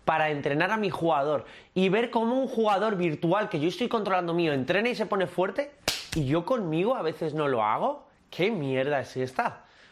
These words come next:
¿Por qué en un videojuego sí que soy capaz de hacerlo? ¿Y por qué yo, conmigo mismo, en mi vida, no lo hago? Si yo soy mi jugador veinticuatro siete. Y es que quiero que te empieces a ver tú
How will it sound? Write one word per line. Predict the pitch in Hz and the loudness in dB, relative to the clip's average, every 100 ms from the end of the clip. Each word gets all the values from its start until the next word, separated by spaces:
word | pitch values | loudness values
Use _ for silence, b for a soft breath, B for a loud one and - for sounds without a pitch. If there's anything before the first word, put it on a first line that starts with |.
| B | B
¿Por | 175 175 | 0 0
qué | - 196 | 2 0
en | 254 | 0
un | 247 | 0
videojuego | 226 247 202 208 233 151 | 0 0 0 0 0 -2
sí | - 247 247 | -2 -4 -2
que | 226 | -4
soy | - 180 | -2 -2
capaz | 151 - 123 | -2 -2 0
de | |
hacerlo? | 170 233 247 240 269 B B B | 0 0 -2 -2 -6 B B B
¿Y | 175 | 0
por | 180 151 | 0 0
qué | 214 233 175 | 2 0 2
yo, | 190 269 233 - B B B _ | 2 2 0 -6 B B B _
conmigo | 208 185 185 247 240 | 0 2 2 2 2
mismo, | 220 269 233 170 123 B B - | 2 -2 -2 -4 -4 B B 0
en | 196 196 | 2 2
mi | 185 | 2
vida, | 214 269 247 262 - B _ | 4 2 0 -4 -10 B _
no | 196 | 0
lo | 240 220 | 2 2
hago? | 277 285 135 - - _ | 2 2 -2 -6 -20 _
Si | - 247 202 | -2 0 2
yo | 180 233 233 202 - | 2 2 2 -2 -14
soy | - - 226 214 185 | -18 -4 0 0 -2
mi | 185 | -2
jugador | 185 190 185 185 202 | -2 2 2 2 -2
veinticuatro | 156 175 170 165 185 170 170 165 | -2 -2 -4 -2 -2 -2 -2 -4
siete. | - 190 262 262 123 - - _ _ _ _ _ - _ - - _ - B B B B 147 | -2 0 0 0 -4 -4 -16 _ _ _ _ _ -20 _ -20 -20 _ -20 B B B B -2
Y | |
es | 196 190 | -2 0
que | 233 | -4
quiero | - 185 247 226 | 0 2 2 0
que | - | -2
te | 139 | -4
empieces | 135 127 175 202 170 | -4 0 -2 0 0
a | 143 | 0
ver | 165 143 | 0 0
tú | - 202 | 0 0